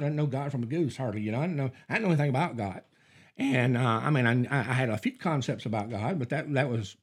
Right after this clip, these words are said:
just it, you know. And, and so, um, when, when I, when I think about, I think about this, this whole scope of things,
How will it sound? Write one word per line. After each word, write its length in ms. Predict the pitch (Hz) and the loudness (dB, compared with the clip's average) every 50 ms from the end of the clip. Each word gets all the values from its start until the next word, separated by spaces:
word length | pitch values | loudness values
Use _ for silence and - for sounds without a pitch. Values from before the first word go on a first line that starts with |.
| _ _ 110 | _ _ -6
just 180 | 110 104 - | -6 -4 0
it, 260 | 123 170 196 - - - | 2 2 0 0 -2 -2
you 120 | 127 104 | 0 2
know. 160 | 110 127 151 - _ _ - _ _ - - - - - - _ - | 2 2 0 -2 _ _ -20 _ _ -20 -20 -20 -20 -20 -20 _ 2
And, 220 | 160 147 143 143 - | 4 4 4 4 4
and 200 | 147 147 143 139 | 4 4 6 6
so, 380 | - - 156 160 151 135 127 - - | 4 6 6 8 8 6 4 4 4
um, 340 | 127 117 110 107 98 - - _ _ _ _ _ _ _ - _ _ | 4 6 6 4 2 -2 -6 _ _ _ _ _ _ _ -20 _ _
when, 180 | - 139 175 165 | 4 4 4 4
when 260 | - 156 170 165 160 | 6 6 6 6 6
I, 60 | 147 147 | 6 4
when 200 | - 156 156 143 | 4 4 4 6
I 80 | 139 | 4
think 240 | 139 - 226 262 - | 4 4 2 4 4
about, 400 | 247 208 202 180 160 151 147 - - 143 143 143 - | 4 4 6 4 4 4 0 -2 -2 -2 -2 -2 0
I 80 | - 147 | -2 0
think 160 | - 220 220 | 0 2 0
about 160 | 196 208 175 | 0 0 2
this, 220 | 170 170 147 - - - _ | 4 2 2 2 -4 -10 _
this 260 | 147 151 143 - - - - | -2 -2 -2 -2 -6 -10 -4
whole 240 | - 165 190 170 135 | 0 2 2 2 2
scope 520 | - - - - - - 247 294 311 - | 0 0 -4 -4 -4 -2 -2 -2 2 2
of 100 | 214 143 | 0 2
things, 440 | - 123 104 101 98 110 117 - | 2 0 0 0 -2 -4 -6 -8